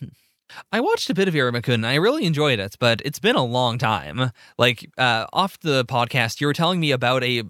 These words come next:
Speaker 2: like, an element of it that I legitimately did not remember in the slightest, so I'm actually quite happy to,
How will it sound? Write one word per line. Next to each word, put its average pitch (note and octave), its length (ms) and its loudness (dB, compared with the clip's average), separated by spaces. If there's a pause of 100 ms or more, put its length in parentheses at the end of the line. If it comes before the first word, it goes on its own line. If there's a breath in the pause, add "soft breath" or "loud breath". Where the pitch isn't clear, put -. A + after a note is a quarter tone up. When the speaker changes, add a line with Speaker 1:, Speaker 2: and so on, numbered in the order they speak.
Speaker 2:
like, A#2 180 0
an A#2+ 80 -4
element C#3+ 320 0
of F3 140 2
it G3 160 -4
that C3 100 0
I C#3 320 0
legitimately B2 600 0
did D3+ 240 0
not A3+ 240 -2
remember E3 280 2
in C3 100 0
the A2+ 100 -6
slightest, A#2+ 420 0
so C3 80 2
I'm C3 60 -2
actually D#3 240 -2
quite C#3 180 2
happy A#2+ 300 0
to, A2+ 380 0